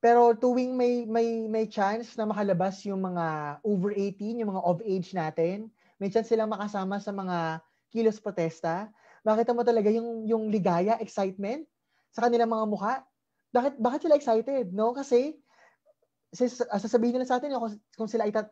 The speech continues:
ah, tatanungin natin, ito na yung panahon nila, ito na yung oras nila, yung hour, literally yung one hour nila makalabas para merehistro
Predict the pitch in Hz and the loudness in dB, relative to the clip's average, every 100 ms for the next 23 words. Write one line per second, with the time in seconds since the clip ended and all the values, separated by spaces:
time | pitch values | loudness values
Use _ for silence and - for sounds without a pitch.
0 | 208 202 185 180 190 220 226 262 285 226 | -6 -2 -2 -2 -2 -2 -2 -4 -2 -2
1 | 247 - _ - - 262 277 294 294 - | -4 -12 _ -8 -2 0 0 -2 -4 0
2 | 247 240 262 247 220 170 180 214 247 254 | 2 2 0 0 0 0 0 0 0 0
3 | 240 220 214 208 - 180 143 160 196 202 | 2 2 2 0 -2 -2 0 -2 -2 4
4 | 240 247 208 226 240 226 226 202 180 185 | 4 4 2 2 2 2 0 -2 2 2
5 | 202 196 202 202 196 190 175 151 139 - | 4 0 0 -2 0 0 0 -2 -8 -12
6 | _ _ _ _ 247 277 262 247 233 208 | _ _ _ _ 0 2 2 2 0 0
7 | - 226 202 | 2 2 0